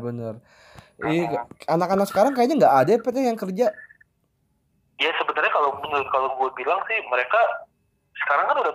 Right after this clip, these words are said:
Speaker 2: beda sistemnya.
Speaker 1: Hmm.
Speaker 2: Kadang lo bisa, bisa berkarya, berkarya lah, gue nyebutnya. Lo kadang bisa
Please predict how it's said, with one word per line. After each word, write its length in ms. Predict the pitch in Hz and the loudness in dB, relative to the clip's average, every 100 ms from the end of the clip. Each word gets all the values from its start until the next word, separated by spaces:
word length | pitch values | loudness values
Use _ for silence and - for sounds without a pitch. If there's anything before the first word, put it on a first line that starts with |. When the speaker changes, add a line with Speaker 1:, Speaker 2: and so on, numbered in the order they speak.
| 131 | -4
Speaker 2:
beda 320 | 107 104 101 - | -4 -4 -6 -6
sistemnya. 400 | - 135 131 127 - _ - - | -10 -10 -6 -8 -8 _ -10 -10
Speaker 1:
Hmm. 160 | 127 110 | -8 -2
Speaker 2:
Kadang 240 | 113 165 | 0 0
lo 160 | 208 254 | 0 0
bisa, 280 | 147 - 127 107 95 - - - - | -2 -2 0 2 2 -2 -12 -20 -16
bisa 220 | 131 131 | -6 -4
berkarya, 640 | - - - 127 123 120 117 - | -4 -2 -2 0 0 0 -2 -6
berkarya 640 | - - - 101 98 107 | -16 -10 -4 -2 0 -2
lah, 80 | 107 | -4
gue 160 | - 123 | -8 -16
nyebutnya. 320 | 123 120 131 | -16 -12 -6
Lo 140 | 139 185 | -4 -2
kadang 240 | 170 - | -2 -4
bisa 160 | 185 | -6